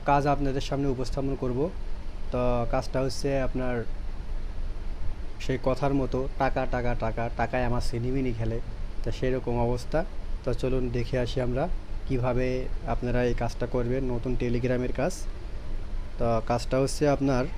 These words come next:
আমরা প্রথমে টেলিগ্রামে ওপেন করব। তো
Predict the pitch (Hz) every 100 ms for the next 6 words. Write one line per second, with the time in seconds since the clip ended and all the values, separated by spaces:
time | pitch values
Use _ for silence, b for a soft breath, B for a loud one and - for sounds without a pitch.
0 | 135 127 123 131 120 180 - - - -
1 | - 131 123 131 131 135 - - - -
2 | - - 131 127 135 131 131 127 135 123
3 | 120 123 123 131 139 185 - - - -
4 | - - 117